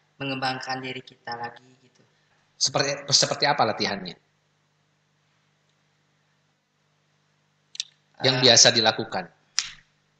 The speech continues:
Speaker 1: ya, dalam latihan,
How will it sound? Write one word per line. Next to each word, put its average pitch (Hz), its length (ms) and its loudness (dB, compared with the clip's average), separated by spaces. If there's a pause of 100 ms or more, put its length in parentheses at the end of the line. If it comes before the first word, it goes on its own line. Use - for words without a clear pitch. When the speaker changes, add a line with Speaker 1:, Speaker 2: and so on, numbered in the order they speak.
(420)
Speaker 1:
ya, 123 320 -8 (1200)
dalam 120 560 -12
latihan, - 480 -16